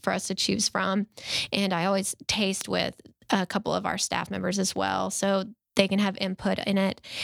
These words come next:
And, uh, it was hands down the favorite from everyone, but it was such a, such an obscure bottle. Um, when she brought it out, I was thinking,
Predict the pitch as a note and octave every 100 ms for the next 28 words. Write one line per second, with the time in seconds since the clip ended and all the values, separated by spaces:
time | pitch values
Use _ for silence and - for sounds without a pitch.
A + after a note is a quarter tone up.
0 | - - A3+ G3+ G3 F#3 F3 - G3 F#3+
1 | - G#3 G3+ F#3+ - - B1 - - G3+
2 | - C2 G#2+ F3 - F#3+ - G3+ G3 G3+
3 | G3 G3 G#3 - G#3+ A3+ - A3+ - A3
4 | G3+ - - - A#3+ B3 G#3 - - -
5 | G3+ G3 G3+ G3+ G3 F4 A#3+ G3+ G3+ -
6 | G#3+ - - - - G3+ G3+ G3 F#3+ G#3
7 | G#3 A3 A#3+ C4 A#3+ A#3 G3 F#3 G3+ G3
8 | F#3